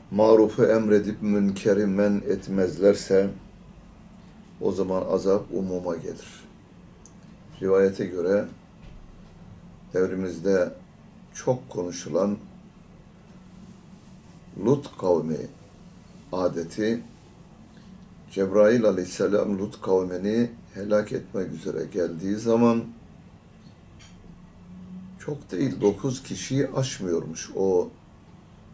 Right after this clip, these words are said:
livata yapan, lebegette geç-, işte bir şeyler, çok konuşan bir kelime. Acaba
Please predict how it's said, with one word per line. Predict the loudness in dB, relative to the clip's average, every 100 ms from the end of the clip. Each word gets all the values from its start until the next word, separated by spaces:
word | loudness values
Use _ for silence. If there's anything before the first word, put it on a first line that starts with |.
| -6
livata | 2 6 6 4 2 2
yapan, | 2 -2 -6 -6 -12 -20 -20 -20 -20 -20 -20 -20 -20 -20 -20 -20 -20 -20 -20 -20 -20 -20 -20 -20 -20 -20 -20 -20 -20 -20 -20 -18 -4 0
lebegette | 2 2 0 -4 -6 -12 -20 -20 -20 -4 0 0
geç-, | -2 -4 -6 -12
işte | -12 -6 -6
bir | -6
şeyler, | -2 0 2 0 -2 -16 -18 -18 -18 -20 -20 -20 -20 -20 -20 -20 -20 -20 -18
çok | -4 -4 -4
konuşan | -8 -8 -4 -4 -4
bir | -4
kelime. | -6 -4 -4 -4 -4 -8 -18 -20 -20 -20 -20 -20 -20 -20 -20 -20 -20 -20 -20 -20 -20 -20 -20 -20 -20 -20 -20 -6
Acaba | -2 0 4 6 6 4